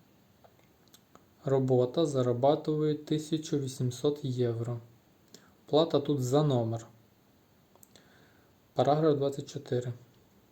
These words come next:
Так. Італія.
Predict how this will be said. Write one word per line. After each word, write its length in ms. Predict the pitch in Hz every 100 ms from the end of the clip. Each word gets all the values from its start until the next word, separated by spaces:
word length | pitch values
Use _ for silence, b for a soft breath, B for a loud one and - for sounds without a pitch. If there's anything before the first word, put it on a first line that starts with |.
| _ _ _ _ _ _ _ _ _ b b b b b b _ _
Так. 680 | - 127 123 117 113 - - B B B B _ _ _ _ _ _ -
Італія. 640 | 170 160 147 123 117 117